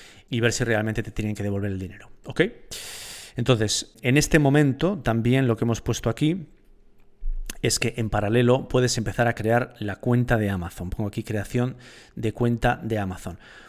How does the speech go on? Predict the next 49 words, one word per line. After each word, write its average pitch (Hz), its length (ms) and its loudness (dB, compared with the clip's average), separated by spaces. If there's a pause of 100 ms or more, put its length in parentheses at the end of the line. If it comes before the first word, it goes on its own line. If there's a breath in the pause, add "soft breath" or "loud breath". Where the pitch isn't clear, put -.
(120)
Puedes 147 320 8
dejarla 135 420 4
por 117 120 2
defecto 117 540 0
en 110 140 -6
cuenta 123 240 0
individual 113 480 4
para 113 160 2
que - 80 -10
no 113 100 0
te 113 120 -2
cobren 165 440 6 (240 loud breath)
hasta - 240 -4
que 113 80 -6
empieces 107 340 -2
a 107 40 0
vender 147 420 6 (480 loud breath)
y 127 280 2
te 123 100 2
ahorras 123 260 6
esos 117 180 0
treinta 113 260 0
y - 20 2
nueve 110 260 2
euros 117 320 2
o - 20 -8
treinta 104 240 -4
y 104 40 -2
nueve 107 160 -2
dólares 110 280 0
que 104 120 -6
te 107 80 -6
cobran 104 580 -4
en 104 140 -4
los 101 100 -4
Estados 101 340 -4
Unidos. 90 380 -16 (880 loud breath)
Seguimos 147 520 4
adelante, 143 420 6
vamos, 139 400 6
ya 139 140 2
que 131 40 0
estamos 131 320 0
hablando 123 680 2
de 110 220 0
esta 113 240 0
zona 113 320 -2
en 107 140 -2
negro, 127 420 0